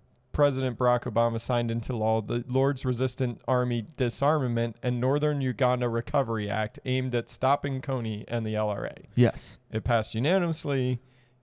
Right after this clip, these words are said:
Speaker 1: and that was twenty ten. In twenty eleven, Obama authorized a hundred combat-equipped U S troops to Central Africa.
Speaker 2: Yes.
Speaker 1: That were basically a special forces group to go in and take,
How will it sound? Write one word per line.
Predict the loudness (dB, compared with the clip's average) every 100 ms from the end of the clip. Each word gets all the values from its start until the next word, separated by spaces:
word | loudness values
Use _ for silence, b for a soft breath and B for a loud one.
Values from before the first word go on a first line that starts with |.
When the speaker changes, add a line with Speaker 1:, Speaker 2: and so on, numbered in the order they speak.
| _ -2
Speaker 1:
and | 2 2 2
that | 0 0
was | -2
twenty | -2 -2 0
ten. | -2 0 0 0 -2 -6 _ _ _ _ _ _ _ _ _ _ _ -6
In | -4 0
twenty | 2 2 2
eleven, | 2 2 2 2 2 0 0 -2 0
Obama | 4 6 6 4 2
authorized | 2 0 0 0 4 4 2 -2 -8 -14 -8
a | -8
hundred | -4 0 2 2 0 -4
combat-equipped | 0 0 2 2 0 0 -2 -2
U | -4 0 0
S | 0
troops | -2 -4 -2 -8
to | -6 -4
Central | -2 -2 -2 -4
Africa. | -4 -10 -16 -10
Speaker 2:
Yes. | 0 2 2 -8 -6
Speaker 1:
That | -2 0
were | 0 -4
basically | -2 0 -2 -2
a | -2
special | 0 -2 -2
forces | -8 -6 -6 -8
group | -8 -10 -8
to | -4
go | -2 0
in | -2 -4 -8 b b b b -16 -4
and | -2
take, | 0 -4 -4 -14